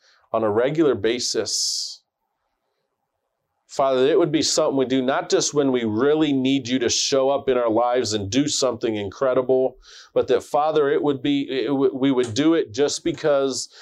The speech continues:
the last time we did it was so rich and full of your presence, and we're hungry for more of that, and we wanna go deeper just for the sake of being with you, Lord God.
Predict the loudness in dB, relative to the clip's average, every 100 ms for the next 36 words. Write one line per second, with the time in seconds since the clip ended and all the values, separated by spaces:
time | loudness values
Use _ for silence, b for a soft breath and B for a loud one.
0 | B B 0 2 2 0 -4 -2 -2 0
1 | -2 0 0 2 0 0 0 2 2 0
2 | 0 0 0 -2 -2 -4 -2 0 2 0
3 | 0 -2 0 -2 0 -2 -2 -8 B B
4 | -2 2 0 0 -2 2 2 2 0 -2
5 | -2 0 0 0 0 -2 2 0 0 -2
6 | 0 0 2 0 0 0 0 0 -2 -6
7 | _ _ _ _ _ _ _ _ b b
8 | b 0 0 2 0 0 0 0 0 0
9 | -4 -2 0 2 2 0 -4 -6 -8 -2
10 | -2 0 -4 -2 -6